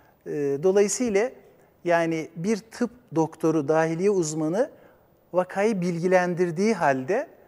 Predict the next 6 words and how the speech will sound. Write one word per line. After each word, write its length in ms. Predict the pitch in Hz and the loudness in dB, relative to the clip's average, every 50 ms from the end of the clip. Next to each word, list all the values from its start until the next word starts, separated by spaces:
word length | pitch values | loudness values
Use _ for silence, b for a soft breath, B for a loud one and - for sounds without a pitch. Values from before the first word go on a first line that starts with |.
| b b b b _ - | b b b b _ -8
e, 540 | 170 160 156 151 147 147 147 147 143 143 147 | -6 -4 -2 -2 0 0 0 0 0 0 0
vaka 480 | 170 190 185 - - 170 196 254 - - - - - _ _ _ _ _ _ _ _ _ _ _ _ _ _ - | 0 0 0 0 -2 -2 -2 -2 -2 -6 -14 -20 -20 _ _ _ _ _ _ _ _ _ _ _ _ _ _ -14
psikiyatriste 720 | - - - - - 196 185 185 185 180 - - - 226 | -10 -10 -8 -2 0 0 2 0 0 -6 -6 -4 -2 -2
gitmemek 580 | 180 185 226 226 - 233 196 165 151 135 - | 0 -2 -4 -4 -4 -4 -4 -2 -2 -4 -4
için, 400 | - - - - 240 294 330 277 - | -6 -8 -4 -4 -2 -4 -4 -8 -10
e, 60 | - | -8